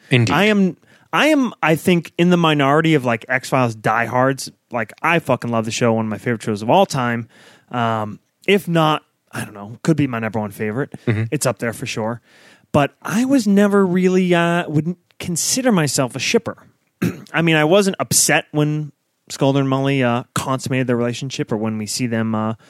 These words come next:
Speaker 2: more intertwined in some of the later stuff. But I really enjoy their dynamic outside of that. That
Speaker 1: Me
Speaker 2: there
Speaker 1: too.
Speaker 2: is, there is, I,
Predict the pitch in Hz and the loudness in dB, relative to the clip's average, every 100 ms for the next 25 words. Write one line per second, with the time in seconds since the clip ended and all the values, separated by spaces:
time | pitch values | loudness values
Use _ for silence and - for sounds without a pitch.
0 | _ _ 135 123 123 113 - - 113 113 | _ _ -4 0 0 -2 -6 -4 -4 -4
1 | 113 110 113 110 110 107 - 113 - 107 | -6 -8 -8 -6 -6 -6 -6 -6 -6 -8
2 | - _ _ - - _ 131 170 208 208 | -10 _ _ -20 -20 _ -2 2 4 4
3 | 196 170 151 135 131 131 131 127 127 _ | 4 4 2 2 4 4 4 0 -4 _
4 | 131 120 120 120 120 117 - _ _ _ | -8 -2 0 2 0 -4 -10 _ _ _
5 | _ - 117 123 123 123 117 - - 127 | _ -4 -2 -2 0 0 -2 -6 -8 -2
6 | 120 - - 110 104 92 82 - 123 127 | -2 -2 -2 -2 -6 -12 -18 -6 2 6
7 | 160 156 139 - _ _ _ _ _ _ | 8 6 4 0 _ _ _ _ _ _
8 | _ _ - 147 160 165 160 135 - 151 | _ _ -8 2 4 6 4 2 -2 -6